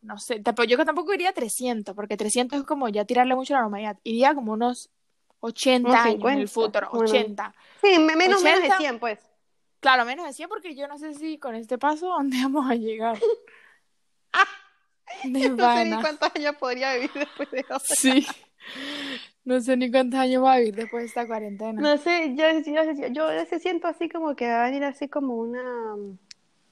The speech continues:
Speaker 2: no sé, pues, como alguna cosa sobre-, sobrenatural y, pues, nos va a volar a todos, pues. <laughs> Yo a mí pienso eso.
Speaker 1: O sea, yo creo que realmente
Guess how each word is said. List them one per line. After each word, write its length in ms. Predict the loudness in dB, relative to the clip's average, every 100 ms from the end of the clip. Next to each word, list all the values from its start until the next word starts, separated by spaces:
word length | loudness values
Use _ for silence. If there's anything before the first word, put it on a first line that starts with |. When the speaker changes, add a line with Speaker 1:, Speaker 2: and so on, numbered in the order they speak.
| -4
Speaker 2:
no 120 | 0
sé, 240 | 4 6 6
pues, 180 | 4
como 380 | 2 -2 0 0
alguna 600 | 0 0 0 0 0 -2 -4
cosa 160 | -4
sobre-, 240 | 0 -2 -2
sobrenatural 600 | -4 -2 -2 -4 -4 -4
y, 40 |
pues, 180 | -4 -8
nos 240 | -8 -6
va 80 | -2
a 40 | 0
volar 220 | 2 0
a 100 | 0
todos, 240 | -4 -4
pues. 160 | -6 -2
<laughs> 1120 | 0 -2 0 -2 0 -4 2 6 6 6 4 2
Yo 100 | 0
a 20 |
mí 160 | -2
pienso 500 | 0 2 2 2 0 2 2
eso. 440 | 0 -4 -8 -10 -10 -12 -16 -12 -12 -8 2
Speaker 1:
O 120 | 4
sea, 220 | 6 6
yo 180 | 6 6
creo 200 | 6 6
que 400 | 6 4 4 -4 _ -12
realmente 420 | -2 -2 2